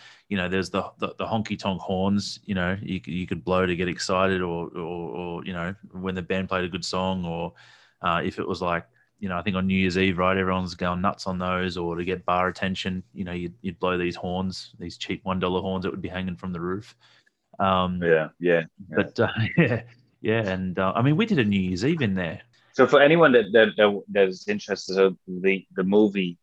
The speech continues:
Speaker 2: The Year of Living Dangerously,
Speaker 1: Yeah.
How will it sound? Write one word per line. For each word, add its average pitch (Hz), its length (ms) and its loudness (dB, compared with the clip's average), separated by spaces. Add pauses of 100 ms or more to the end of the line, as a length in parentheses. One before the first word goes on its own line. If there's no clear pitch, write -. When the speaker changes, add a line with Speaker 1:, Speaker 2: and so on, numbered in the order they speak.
(120)
Speaker 2:
The 90 100 2
Year 92 320 8
of 90 140 4
Living 87 360 0
Dangerously, 85 840 0 (420)
Speaker 1:
Yeah. 85 160 -12